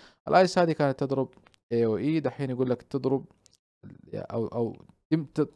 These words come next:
تضرب وتمشي تضرب اللي وراه. دحين لا، أول واحد ينضرب بيها،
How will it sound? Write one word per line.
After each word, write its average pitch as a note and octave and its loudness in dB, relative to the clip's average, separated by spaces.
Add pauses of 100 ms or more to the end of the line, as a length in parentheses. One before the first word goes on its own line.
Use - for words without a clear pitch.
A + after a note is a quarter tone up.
تضرب F#3+ 4
وتمشي E3+ -4
تضرب C3+ 2
اللي G#2 0
وراه. C#3 4
دحين C3 -4
لا، A2 0
أول D#3 6
واحد C#3 4
ينضرب B2+ 0
بيها، C3 -2